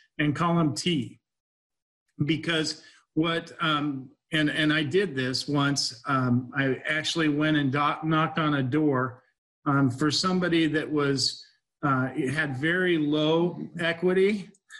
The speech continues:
<laughs> like a hundred and fifty-four dollars. Um, and that person, of course, called me right away because they needed, they needed help. And, um, unfortunately, it was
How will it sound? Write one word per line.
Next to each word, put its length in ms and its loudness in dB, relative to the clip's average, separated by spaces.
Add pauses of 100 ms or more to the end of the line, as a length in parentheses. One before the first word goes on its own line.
(180)
<laughs> 480 -20
like 160 -2
a 100 0
hundred 300 2
and 120 0
fifty-four 500 0
dollars. 580 0 (540)
Um, 560 0 (100)
and 400 0 (120)
that 240 -2
person, 340 -2
of 140 -2
course, 340 -2
called 320 0
me 140 0
right 360 0
away 360 0
because 640 -2
they 220 0
needed, 600 -2
they 140 2
needed 340 0
help. 360 -2 (140)
And, 340 0 (260)
um, 400 0 (320)
unfortunately, 720 0
it 100 0
was 400 0